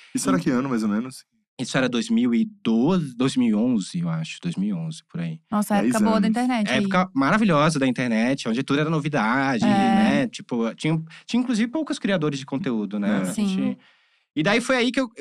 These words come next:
Speaker 2: cara, eu fiquei quatro anos fazendo o Ego Estagiário, sem parar. Inclusive, assim, ele já tinha até dado uma, né, não tava tão, assim, na época, tão grande, mas eu sempre falava assim, "Cara, é uma coisa que eu gosto de fazer, as pessoas tão curtindo." E daí teve uma vez que eu recebi um e-mail, que era do Luciano Huck,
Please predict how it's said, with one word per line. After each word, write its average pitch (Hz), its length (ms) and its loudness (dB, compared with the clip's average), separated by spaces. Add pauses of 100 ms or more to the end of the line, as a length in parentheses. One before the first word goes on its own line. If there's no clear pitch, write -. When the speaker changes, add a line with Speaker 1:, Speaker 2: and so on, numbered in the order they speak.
Speaker 2:
cara, 240 140 2
eu 202 60 0
fiquei 226 180 -2
quatro 233 480 0
anos 220 240 2
fazendo 185 260 -2
o 185 40 2
Ego 185 80 0
Estagiário, 147 500 -4
sem 220 200 0
parar. 196 300 2
Inclusive, 180 320 0
assim, 190 300 0
ele 156 120 -4
já 190 100 2
tinha 208 180 -2
até 285 500 0
dado 220 380 0
uma, 208 400 0 (300)
né, 202 160 0
não 196 180 0
tava 233 260 2
tão, 226 680 2
assim, 185 260 -4
na 180 180 0
época, 175 380 -2
tão 175 260 -4
grande, 165 300 -2
mas 214 120 -2
eu 214 40 -4
sempre 262 160 0
falava 247 200 0
assim, 175 200 -2
"Cara, 165 320 2 (240)
é - 40 -4
uma 381 80 0
coisa 233 180 0
que 220 40 -4
eu 208 40 0
gosto 190 140 0
de 190 40 -8
fazer, 170 300 0
as 196 100 -2
pessoas 185 260 -4
tão 190 140 -2
curtindo." 180 640 -2 (580)
E 220 80 -2
daí 220 240 0 (380)
teve 208 180 0
uma 202 180 2
vez 185 300 0
que - 80 -4
eu 190 40 2
recebi 185 260 -2
um - 20 0
e-mail, 190 300 0
que 226 80 -4
era 185 120 0
do 156 100 -2
Luciano 156 440 0
Huck, 147 380 2